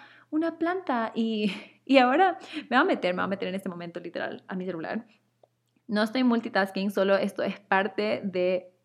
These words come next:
lo que quiero hablar con ustedes. Pero, por ejemplo, cuando yo me meto al celular, eso también me pasa. Me meto, por ejemplo, ahora porque quiero decirles qué tipo de plantas, eh, me está dando Flora. Pero, por ejemplo, ya veo que alguien me escribió por WhatsApp. Entonces me dan ganas de meterme a WhatsApp.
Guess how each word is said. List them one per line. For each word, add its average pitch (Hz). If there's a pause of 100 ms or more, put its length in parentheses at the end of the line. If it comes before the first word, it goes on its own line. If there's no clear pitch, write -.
(180)
lo 185
que 180
quiero 180
hablar 170
con 180
ustedes. 185
Pero, 202
por 214
ejemplo, 208
cuando 180
yo 190
me 202
meto 226
al 208
celular, 175
eso -
también 180
me 175
pasa. - (380)
Me 214
meto, 233
por 240
ejemplo, 214
ahora 190
porque 180
quiero 190
decirles 190
qué 185
tipo -
de 175
plantas, 175 (360)
eh, 180 (240)
me 180
está 175
dando 175
Flora. 208
Pero, 180
por 185
ejemplo, 190
ya 180
veo 190
que 175
alguien 170
me 165
escribió 170
por 170
WhatsApp. 190 (140)
Entonces 277
me 262
dan 190
ganas 185
de 185
meterme 170
a 170
WhatsApp. 165